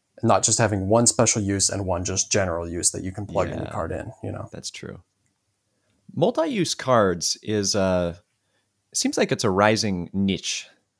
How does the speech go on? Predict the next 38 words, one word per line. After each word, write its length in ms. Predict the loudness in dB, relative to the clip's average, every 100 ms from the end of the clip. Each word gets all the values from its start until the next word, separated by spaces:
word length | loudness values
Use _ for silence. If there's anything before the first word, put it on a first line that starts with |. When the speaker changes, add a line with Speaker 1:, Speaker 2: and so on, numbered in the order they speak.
| _ -10
Speaker 2:
that 300 | -2 -2 -2
is 240 | -4 -4 -4
quite 280 | -2 -2
effective. 640 | -2 -4 -6 -6 -12 -12 -20 _ _ _ _
A 80 | -4
lot 220 | 0 0
of 120 | 0 -4
the 220 | -4 -2
West 260 | -2 -2 -4
Kingdom 320 | -4 -4 -4
games, 420 | -4 -6 -6 -10 -12 _
uh, 120 | -8
use 300 | -6 -6 -6
that 180 | -6 -8
concept, 500 | -8 -10 -8 -8 -8
at 80 | -10
least 240 | -8 -8 -8
for, 340 | -8 -8 -12 _ _ _ _ _ _ _ _ _ -6
uh, 260 | -2 -2
like, 260 | -2 -4 -4
uh, 40 | 0
Speaker 1:
Yeah, 280 | 2 2
they 120 | 0 -4
definitely 380 | -4 -2 -2
Speaker 2:
pa-, 40 | 0 -2
Speaker 1:
do. 40 | -2 -10 -20 _
Speaker 2:
Paladins, 1300 | -2 0 0 -2 -2 -2 -4 -4 -6 -6 -8 -8 -10 _ _ _ _ -2
Architects, 500 | -2 -2 -4 -2 -2
I 40 |
think, 220 | -4 -6
kinda 220 | -4 -4 -2
does 260 | -2 -2
that, 240 | -2 -4 -2
Viscounts, 560 | -6 -4 -4 -4 -4
where 100 | -2
you 100 | -2
have 420 | 0 0 0 -2
these, 500 | -4 -4 -4 -4 -8